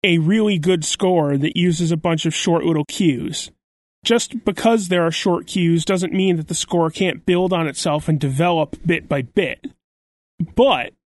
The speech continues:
if you write a score that doesn't build on itself, if you write a score that is all isolated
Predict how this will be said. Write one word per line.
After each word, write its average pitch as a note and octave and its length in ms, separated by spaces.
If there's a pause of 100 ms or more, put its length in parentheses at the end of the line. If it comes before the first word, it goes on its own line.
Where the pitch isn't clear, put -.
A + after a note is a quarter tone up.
(140)
if B3+ 260
you B3 180
write G3 360
a G3 60
score F#3 640 (120)
that D#3+ 160 (160)
doesn't B3 380
build D#3 260
on C#3 160
itself, B2 720 (120)
if A#3+ 220
you B3+ 120
write G3+ 260
a F3 40
score E3+ 680
that E3+ 200
is G#3 400 (100)
all F#3+ 440
isolated F3+ 680